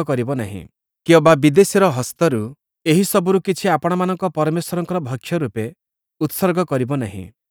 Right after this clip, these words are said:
କାରଣ ସେମାନଙ୍କର ନଷ୍ଟତା ସେମାନଙ୍କଠାରେ ଅଛି, ସେମାନଙ୍କଠାରେ ଖୁଣ ଅଛି, ସେମାନେ ତୁମ୍ଭମାନଙ୍କ ପକ୍ଷରେ ଗ୍ରାହ୍ୟ ହେବେ ନାହିଁ।"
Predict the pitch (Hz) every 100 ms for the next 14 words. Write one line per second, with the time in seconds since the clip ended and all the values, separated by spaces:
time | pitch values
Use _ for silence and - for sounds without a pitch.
0 | _ _ 151 160 165 - 185 190 196 190
1 | 190 170 139 - 180 - 170 - 151 151
2 | 156 147 143 127 139 123 - 104 95 _
3 | _ _ _ - 165 165 165 170 160 165
4 | - 160 180 165 107 - 113 160 _ _
5 | _ - 170 160 165 - 160 175 180 175
6 | 170 160 - 160 151 131 131 147 123 120
7 | 131 95 95